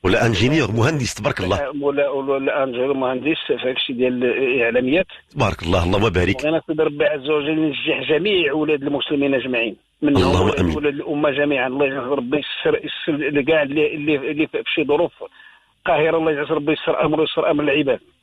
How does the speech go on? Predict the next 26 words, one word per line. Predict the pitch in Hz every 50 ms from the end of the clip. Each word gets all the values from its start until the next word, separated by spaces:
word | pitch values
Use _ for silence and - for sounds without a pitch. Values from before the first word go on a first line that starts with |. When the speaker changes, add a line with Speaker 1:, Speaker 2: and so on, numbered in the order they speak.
| - -
Speaker 1:
اللهم | 98 104 120 110 101 104
آمين | 117 - 110 104 104 104
أخويا، | 101 - 101 101 98
شكرًا | 90 - - - - - 113
لك | 104 110 143 - - - - _ _ _ _ _
سي | - - -
عزيزي، | 110 92 104 90 98 110 82 107 135 - - _ _ _ _ _ -
وحياك | - - 127 117 117 120 - 120
الله، | 117 110 110 131 131
وهنيئا | 113 107 107 123 131 156 180 202 147 160 156
لابنك. | 135 123 127 - - 131 92 113 151 143 - - _ _ _ _ -
الحمد | - 175 160 139
لله، | 123 127
التربية | 123 - - 151 123 98 123 127
الحسنة | - - 156 151 - 117 110 120 - _ _ _ _ _ _ _ _ _ -
والمال | 117 139 139 139 135 135 131 127 120 101 - - 104 110 127 147 139
الحلال | 123 - - - 113 104 120 135 139 113 85 - _ _ _ _ _ _ -
والوالدين | 117 117 120 135 165 165 160 147 113 143 165 156 127 104 - -
المهديين | 110 123 135 117 107 92 139 110 101 139 156 143 127 - - _ _ -
يكونوا | 139 131 - - 135 135
الأولاد | 135 131 131 131 135 151 147 - - -
مرضيين، | - 131 127 123 101 123 117 101 131 170 156 120 - - - _ _ _ _ _ -
والنتيجة | 156 165 175 170 - 165 165 127 151
كتكون | - 156 - - - 156 135
دائمًا | 127 147 - - 147 127 131 131 127
وأبدًا | 127 - - 143 113 127 110 123 127 127 110